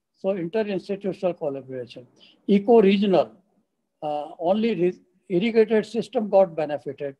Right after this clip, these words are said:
But what about rain-fed? It's still fifty-five percent area.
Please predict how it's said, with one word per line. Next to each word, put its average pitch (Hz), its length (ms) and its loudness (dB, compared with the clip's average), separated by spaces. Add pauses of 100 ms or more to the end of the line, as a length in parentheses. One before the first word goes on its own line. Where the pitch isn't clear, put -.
(360)
But 170 200 -4
what 196 180 0
about 214 260 -4
rain-fed? 196 540 -4
It's 185 120 -16
still 262 220 -8
fifty-five 240 580 -4
percent 240 380 -6
area. 226 320 -10